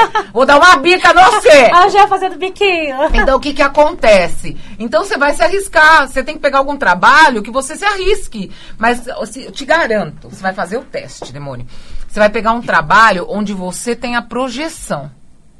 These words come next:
Speaker 1: Você faz o quê de bico?
Speaker 2: Não, eu tô trabalhando em buffet, né?
Speaker 1: Ah, é que você mostrou.
Speaker 2: É, buffet.
Speaker 1: Então, é alguma coisa? Então, promotora de eventos. Vou apresentar no palco.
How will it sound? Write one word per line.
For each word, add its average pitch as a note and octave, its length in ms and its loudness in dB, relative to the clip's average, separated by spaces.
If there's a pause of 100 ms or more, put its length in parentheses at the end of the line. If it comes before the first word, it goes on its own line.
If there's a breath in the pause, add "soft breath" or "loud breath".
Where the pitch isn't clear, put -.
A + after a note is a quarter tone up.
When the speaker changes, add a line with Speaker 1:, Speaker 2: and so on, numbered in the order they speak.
(1040)
Speaker 1:
Você G3 120 -12
faz G#3 240 -4
o A3 80 -10
quê C#3 400 -16
de C3+ 140 -18
bico? C3 420 -18 (680 soft breath)
Speaker 2:
Não, C#4+ 140 -12
eu G3+ 60 -8
tô G#3 100 -16
trabalhando A#3 920 -10
em B3 140 -12
buffet, G#3+ 480 -14
né? F#3+ 300 -14
Speaker 1:
Ah, F#3+ 140 0
é F3 40 -6
que - 80 -14
você F#3 80 -8
mostrou. F3+ 440 -10
Speaker 2:
É, G3 200 -8
buffet. G3+ 300 -14
Speaker 1:
Então, F#3+ 340 0
é E3 40 -4
alguma G3 300 0
coisa? A3 500 0 (200 loud breath)
Então, C#4 360 0 (360)
promotora B3 560 2
de A#3 100 -4
eventos. G3 840 -4
Vou F3+ 140 -6
apresentar A#3 640 0
no C#4+ 120 -2
palco. A#3 800 2